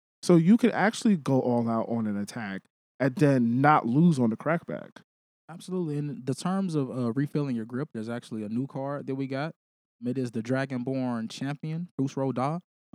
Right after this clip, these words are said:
Speaker 2: Uh, my man's is two in red and a green. I don't remember what his stats are. I believe he's five. He's a five three. Um, if a source,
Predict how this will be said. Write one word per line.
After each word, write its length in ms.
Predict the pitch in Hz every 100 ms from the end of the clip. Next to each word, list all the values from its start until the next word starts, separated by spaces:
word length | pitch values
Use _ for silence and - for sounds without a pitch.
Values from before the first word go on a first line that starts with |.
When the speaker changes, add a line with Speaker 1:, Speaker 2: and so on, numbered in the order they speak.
| -
Speaker 2:
Uh, 140 | 139
my 160 | 127 139
man's 480 | 160 160 151 147 -
is 200 | 120 -
two 320 | - 180 226 -
in 540 | 127 113 110 107 107 - _ -
red 260 | 113 135 156
and 100 | 139
a 40 |
green. 440 | 117 127 175 226 220 _ _ _ _ _ _ -
I 60 |
don't 240 | 170 185 - -
remember 300 | 143 139 117
what 120 | 113
his 100 | -
stats 300 | 127 - -
are. 120 | 110 - -
I 40 |
believe 220 | 139 160 220
he's 140 | 123
five. 340 | - 127 143 147
He's 140 | 156
a 40 |
five 220 | 156 226 -
three. 240 | 117 107 - _ _ _ _ 139
Um, 120 | 135
if 140 | 156 143
a 100 | 131
source, 800 | - 220 240 92 - - -